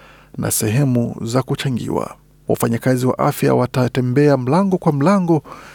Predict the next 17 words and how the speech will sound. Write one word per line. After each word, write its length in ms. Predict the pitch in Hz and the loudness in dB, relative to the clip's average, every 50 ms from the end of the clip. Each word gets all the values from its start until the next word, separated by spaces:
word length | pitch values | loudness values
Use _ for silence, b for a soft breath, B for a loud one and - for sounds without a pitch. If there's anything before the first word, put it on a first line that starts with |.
| B B B | B B B
ndani 200 | B 110 143 175 | B 0 2 2
ya 60 | 175 156 | 2 2
majengo 320 | 147 135 143 147 135 131 | 0 0 0 -2 -2 -2
hayo 300 | 117 123 151 151 147 131 | -2 0 2 2 2 2
wakitoa 480 | 127 120 - 127 - - - 139 135 123 | 0 0 -2 -4 -2 0 2 2 2 2
vipimo 520 | 113 120 113 - - 220 202 185 170 156 | 0 -2 -6 -2 2 2 4 4 4 4
vya 100 | 139 139 | 2 2
coronavirus, 760 | - - 147 131 131 123 117 104 113 117 120 143 160 151 - | 0 2 0 2 2 2 2 2 2 0 2 0 0 -2 -4
na 60 | - | -6
Bwana 240 | - 151 156 - - | -6 -4 -6 -4 -2
Andrews 340 | 170 175 170 151 143 139 127 | 0 0 0 0 -2 -2 -2
ameonya 300 | 127 131 143 147 139 127 | 0 0 0 0 -2 -2
kuwa 380 | - - 165 160 147 135 127 - B B B B B B B B | -4 0 2 2 2 2 2 -2 B B B B B B B B
watu 280 | - 117 139 165 - 208 | -2 0 0 0 2 0
wakikataa 560 | 185 - 175 - - 165 - - 175 160 151 | 0 0 0 0 0 0 0 2 0 0 0
vipimo 380 | 143 143 131 135 135 139 131 123 | 0 -2 -2 -2 -2 -2 0 0
hivyo, 420 | 113 113 113 - - - 123 117 | 0 -2 -2 -4 -4 -6 -6 -6